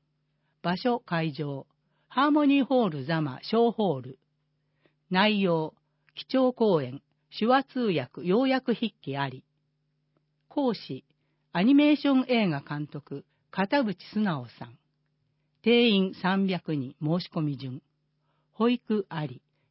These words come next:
二歳以上。令和六年一月十二日金曜日までに、電話または直接担当へ。申し込み方法、市ライン公式アカウントから予約、電話、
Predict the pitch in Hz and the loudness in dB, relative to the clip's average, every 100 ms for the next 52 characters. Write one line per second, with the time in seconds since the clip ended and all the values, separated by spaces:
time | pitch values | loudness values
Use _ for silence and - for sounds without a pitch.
0 | - 180 208 190 185 165 - 123 - _ | -2 0 4 4 4 0 -8 -12 -16 _
1 | _ _ _ - 262 285 220 156 147 - | _ _ _ -2 2 4 4 2 -2 -2
2 | 175 156 135 170 - 262 262 226 202 214 | -2 -2 -4 -6 -2 0 0 -4 -4 -2
3 | 202 180 170 151 143 - - 262 269 262 | 0 0 -2 -4 -10 -12 -2 2 4 4
4 | 240 190 143 135 123 120 131 - _ _ | 2 0 -4 -6 -8 -12 -16 -20 _ _
5 | 165 190 202 185 165 - 180 175 277 214 | -4 0 0 0 -2 -4 -4 -2 -2 -2
6 | - - - 214 - - 170 160 - 147 | -4 -12 -8 -8 -8 -8 -6 -6 -8 -8
7 | 139 135 - _ _ _ _ _ _ _ | -10 -14 -18 _ _ _ _ _ _ _
8 | _ _ _ - 240 320 - 277 254 247 | _ _ _ -2 0 0 0 0 2 0
9 | 214 143 139 135 - _ _ _ _ _ | -2 -4 -10 -14 -16 _ _ _ _ _
10 | - 240 - 180 202 277 262 254 247 - | -6 -6 -2 0 4 4 2 2 0 -2
11 | - 226 214 220 190 170 139 135 127 139 | -2 0 0 -2 -4 -4 -10 -10 -12 -8
12 | 151 175 180 - 151 - _ _ 160 170 | -2 -2 -4 -10 -12 -12 _ _ -4 -2
13 | 170 165 151 - | -2 -4 -6 -10